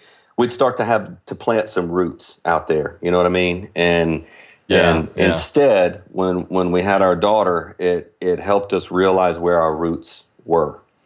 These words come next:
Speaker 1: And, and it caused me to reflect on something one of my professors told me one time, and, and told our, told our whole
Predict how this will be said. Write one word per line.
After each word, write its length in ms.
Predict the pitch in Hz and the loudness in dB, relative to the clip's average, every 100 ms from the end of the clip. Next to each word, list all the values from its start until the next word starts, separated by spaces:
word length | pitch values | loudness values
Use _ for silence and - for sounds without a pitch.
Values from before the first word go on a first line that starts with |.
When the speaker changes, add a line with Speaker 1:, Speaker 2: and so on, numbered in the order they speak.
| _ _ _ _ - | _ _ _ _ -4
Speaker 1:
And, 480 | 90 87 85 82 82 | 0 0 0 -2 -2
and 160 | 85 | 0
it 160 | 85 - | 0 -2
caused 340 | - 107 107 | -2 0 0
me 140 | 107 92 | -2 -4
to 140 | - | -2
reflect 480 | 85 80 107 104 104 | -4 -2 0 0 0
on 100 | 85 | -6
something 340 | - 85 87 | -4 -6 -4
one 140 | 85 87 | -2 -2
of 60 | |
my 120 | 87 78 | -2 -4
professors 560 | 80 80 90 - 80 | -4 0 0 0 -8
told 200 | - 82 | -2 -2
me 80 | 82 | 0
one 180 | 80 82 | -4 -4
time, 400 | 87 80 80 80 | -2 0 -2 -2
and, 180 | 78 78 | -4 -6
and 140 | - | -4
told 320 | 90 82 80 - | 0 0 -2 -2
our, 200 | 82 80 | -2 -2
told 200 | - 85 | -2 0
our 80 | - | 2
whole 340 | 82 76 - | 0 -4 -8